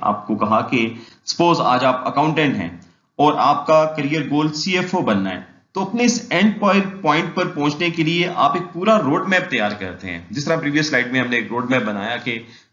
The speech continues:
today you are accountant, you need to be promoted as assistant manager, then deputy manager, afterwards manager, और फिर ultimately आप अपने जो end point है to be a सीएफ़ओ, वहां पे आप पहुंच जाएंगे।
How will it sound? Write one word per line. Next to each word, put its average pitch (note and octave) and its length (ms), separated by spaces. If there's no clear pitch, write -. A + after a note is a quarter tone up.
today D3+ 260
you E3 100
are D#3+ 100
accountant, D#3+ 600
you B2+ 120
need C#3 220
to C3 100
be C3 220
promoted B2+ 320
as B2 240
assistant C3 400
manager, C#3+ 340
then D#3 200
deputy D#3 280
manager, C#3+ 320
afterwards C3 840
manager, D3 460
और C3+ 160
फिर F3+ 240
ultimately D3 420
आप A#2+ 100
अपने B2+ 360
जो C3 340
end E3 200
point B2 260
है C#3 340
to B2+ 100
be D3+ 200
a D3+ 40
सीएफ़ओ, C#3 400
वहां A2+ 240
पे G#2 100
आप F#2+ 160
पहुंच E2+ 200
जाएंगे। E2 220